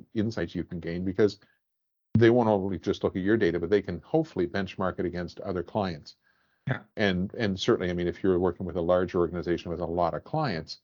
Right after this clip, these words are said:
Speaker 1: there is some power in to be able to compare yourself against others in your industry or others, you know, in your country. Um, because, you know, you're not a, I mean,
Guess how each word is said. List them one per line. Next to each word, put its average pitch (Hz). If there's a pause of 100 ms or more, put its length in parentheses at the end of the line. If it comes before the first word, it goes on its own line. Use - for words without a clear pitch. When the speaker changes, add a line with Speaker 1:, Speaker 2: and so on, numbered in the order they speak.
(300)
Speaker 1:
there 107
is 104
some 82
power 104
in 87
to 82
be 87
able 85
to -
compare 87
yourself 82
against 87
others 85
in 85
your 80
industry 90
or 85
others, 82 (200)
you 92
know, 80
in 90
your 78
country. 80 (680)
Um, 82
because, 85
you 113
know, 85 (500)
you're 101
not 98
a, 85 (360)
I 104
mean, 90